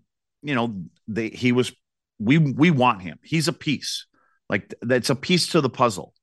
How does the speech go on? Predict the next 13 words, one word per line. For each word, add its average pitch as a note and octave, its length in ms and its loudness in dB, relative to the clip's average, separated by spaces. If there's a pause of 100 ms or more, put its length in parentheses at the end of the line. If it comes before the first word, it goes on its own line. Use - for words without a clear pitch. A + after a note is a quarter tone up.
(680)
And A2+ 340 -2
just C#3 180 -4
because C#3 560 -2 (320)
there's B2 180 0
some C3 240 0
radio C3+ 380 2
station F#2+ 460 -10
guy G2+ 180 2
that G#2 160 -2
doesn't G#2+ 240 -2
like C3 300 0
him F#2 300 -10 (800)
doesn't A#2+ 400 0